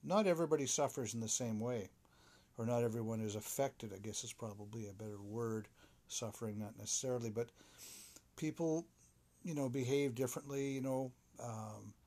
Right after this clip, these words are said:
their energy levels are hit in different ways. Some people have done very well, I mean, in terms of staying physically active, you know, they're jogging, they're biking, they're doing all these other things,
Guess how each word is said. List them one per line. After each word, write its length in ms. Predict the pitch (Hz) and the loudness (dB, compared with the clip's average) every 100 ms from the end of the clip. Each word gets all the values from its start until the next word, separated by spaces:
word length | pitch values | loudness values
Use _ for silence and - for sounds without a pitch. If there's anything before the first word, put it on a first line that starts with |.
| _ - _ _ | _ -20 _ _
their 160 | 117 120 | -4 0
energy 380 | 135 139 120 131 | 0 0 0 2
levels 460 | 131 127 131 113 | 4 4 2 2
are 80 | 127 | 0
hit 220 | 110 131 - | 0 -2 -4
in 60 | 120 | -6
different 300 | 117 - 120 | -6 -6 -2
ways. 500 | 123 131 143 - - _ - - - - | -2 0 -2 -4 -6 _ -20 -20 -20 -6
Some 260 | - 170 208 | 4 6 6
people 300 | 233 214 147 | 4 4 4
have 80 | 117 | 6
done 220 | 120 113 | 4 4
very 280 | 117 131 135 | 4 4 4
well, 360 | 123 156 151 | 4 4 4
I 60 | 110 | 4
mean, 180 | 107 110 | 2 0
in 140 | 110 | 0
terms 340 | 110 117 107 117 | 0 0 0 -2
of 240 | 101 - - - - - - | -4 -8 -16 -20 -20 -18 -8
staying 320 | - 123 113 | -2 0 0
physically 560 | - 123 123 123 117 | 2 2 2 0 0
active, 640 | 113 113 113 - 123 117 110 | 0 -4 -6 -4 -4 -4 -4
you 80 | 107 | -6
know, 100 | 104 | -4
they're 140 | 104 98 | -6 -6
jogging, 600 | 110 101 107 110 107 107 | -4 -4 -2 -2 -2 -2
they're 200 | 104 101 - 113 | -4 -6 -12 -8
biking, 460 | 107 107 120 107 104 | -6 -4 -4 -4 -6
they're 140 | 101 | -6
doing 200 | 104 104 | -6 -6
all 120 | 101 | -8
these 200 | 98 98 | -10 -6
other 180 | 113 127 | -4 -4
things, 420 | 120 110 107 - | -4 -4 -4 -8